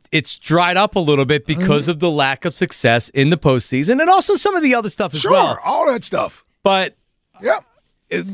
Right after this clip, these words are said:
Speaker 1: one run here
Speaker 2: Oh, he can change it.
Speaker 1: can be, it, boom.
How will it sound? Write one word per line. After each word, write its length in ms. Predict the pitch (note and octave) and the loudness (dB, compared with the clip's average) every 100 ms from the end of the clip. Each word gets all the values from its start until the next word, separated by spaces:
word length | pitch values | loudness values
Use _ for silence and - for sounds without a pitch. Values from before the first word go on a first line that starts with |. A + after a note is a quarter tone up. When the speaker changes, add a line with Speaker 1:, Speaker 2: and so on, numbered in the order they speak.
| - | -14
Speaker 1:
one 540 | F#3+ D#3+ F#3 D4 D#4 F3 | -8 0 2 2 0 0
run 240 | G#3 B3+ | 2 2
here 460 | D3 A#2+ E2 D2+ - | 0 0 -4 -8 -2
Speaker 2:
Oh, 100 | C#4 | 0
he 80 | E4 | 0
can 140 | E4+ | -4
change 380 | - A3+ B3 D3 | -4 -2 -2 -4
it. 140 | C#3+ _ _ D#3 | -12 _ _ -2
Speaker 1:
can 220 | F#3 E3+ | 0 0
be, 200 | D#3+ D#3 | -2 -2
it, 200 | D#3 - _ C3 _ _ _ | -4 -6 _ -20 _ _ _
boom. 360 | A3+ E3+ E2+ | -2 -2 -4